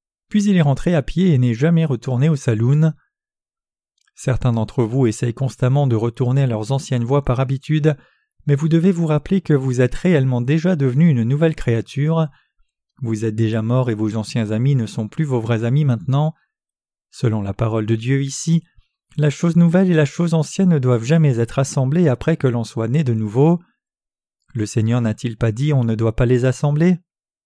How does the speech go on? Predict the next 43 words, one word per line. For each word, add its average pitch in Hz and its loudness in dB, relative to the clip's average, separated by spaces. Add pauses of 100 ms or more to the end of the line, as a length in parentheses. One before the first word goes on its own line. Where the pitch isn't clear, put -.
(640)
L'on 143 -2
ne 151 4
peut 147 -2
les 156 2
assembler, 131 -2
dit 131 -4
le 139 2
Seigneur. 131 0 (800)
Un 123 0
pécheur 127 0
et 117 0
un 113 0
saint 117 -4
juste 131 -4
ne 110 0
peuvent 113 -4
pas 143 0
s'unir. 147 0 (920)
Je 135 0
ne 147 2
sais 170 0
pas 190 2
la 143 4
force 156 -2
de 113 0
votre 117 -2
endurance, 156 0
mais 127 0
vous 113 -4
ne 113 0
pouvez 160 0
vous 131 -2
assembler, 120 -2
peu 127 -2
importe 120 -4
combien 151 0
vous 143 -2
pouvez 117 0
supporter 156 -2
et 139 2
le 110 -2
gérer 135 0
patiemment. 131 0